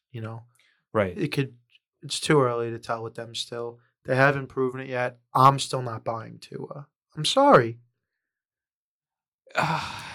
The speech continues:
Speaker 2: You know, it's
Speaker 1: He doesn't force the ball into tight windows. He hasn't had to yet.
Speaker 2: No.
Speaker 1: And, like, every single one of those deep
Speaker 2: But
Speaker 1: balls that I've seen is short.
Speaker 2: Isn't the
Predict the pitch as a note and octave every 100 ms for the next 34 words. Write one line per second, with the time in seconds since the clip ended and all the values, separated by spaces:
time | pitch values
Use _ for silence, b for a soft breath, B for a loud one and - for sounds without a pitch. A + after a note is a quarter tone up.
0 | - D3 D3 E3 E3 D3+ C#3 - G3+ G#3+
1 | A#3+ A3+ A3 G#3 G3+ E3+ F3 F3 E3+ -
2 | D#3+ D3+ C#3 C#3+ C#3+ D3+ D#3 D3+ C3+ C3
3 | C3 C3 B2 A#2+ C#3+ C3+ G#2+ - - -
4 | D#3 D#3 D3+ - E3+ F#3 - F#3 F3+ E3
5 | D#3+ D#3 C3 D3+ F3 D#3+ D#3 - C#3 C#3
6 | - D#3 D3 A#2 A2+ - D#3+ E3+ - _
7 | _ _ _ _ _ _ _ _ _ _
8 | _ F3 F#3+ D#3+